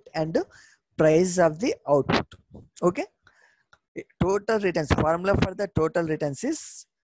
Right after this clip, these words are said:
change in output multiplied with the, multiplied with the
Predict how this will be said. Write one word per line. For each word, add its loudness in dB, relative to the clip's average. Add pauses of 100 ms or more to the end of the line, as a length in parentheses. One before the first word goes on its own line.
(140)
change -2
in 0
output 0 (140)
multiplied 0
with -4
the, -4
multiplied -2
with -6
the -4